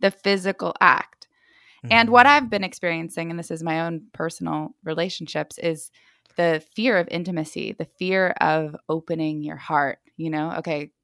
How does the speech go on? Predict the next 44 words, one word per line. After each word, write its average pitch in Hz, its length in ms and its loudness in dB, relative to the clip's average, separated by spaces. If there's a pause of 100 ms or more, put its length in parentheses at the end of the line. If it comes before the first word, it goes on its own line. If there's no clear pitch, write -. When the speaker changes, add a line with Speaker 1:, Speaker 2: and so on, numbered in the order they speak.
(200)
Speaker 1:
great. 151 280 -4
The 165 60 -12
sex 175 280 0
part 170 240 2
works. 160 360 4 (280)
They've 160 160 -2
figured 165 320 2
it 160 100 2
out. 156 380 4 (400)
They 185 120 2
know 180 140 4
how 185 100 4
to 190 100 4
make 180 200 -2
that - 160 4
work, 175 240 2
almost 240 440 2
like 185 160 -2
it's 175 160 -8
programmed. 151 840 0 (1000)
Almost 220 420 6
Speaker 2:
Mm, - 20 -2
Speaker 1:
like 190 180 -2
they 170 220 4
Speaker 2:
mm-hmm. 127 160 -12
Speaker 1:
think 190 220 0
they 180 100 0
can 175 180 -8
figure 175 240 0
it 165 140 4
out 160 180 4
at 160 100 -4
all 156 200 2
times. 156 500 -4
It's - 160 -12
like 147 400 -8
a 170 80 -6
game, 151 440 -4
another 165 340 -2
game 156 480 -8
that 160 240 -6
they're 151 100 -6
playing. 160 300 -10
Speaker 2:
Mm-hmm. 117 300 -14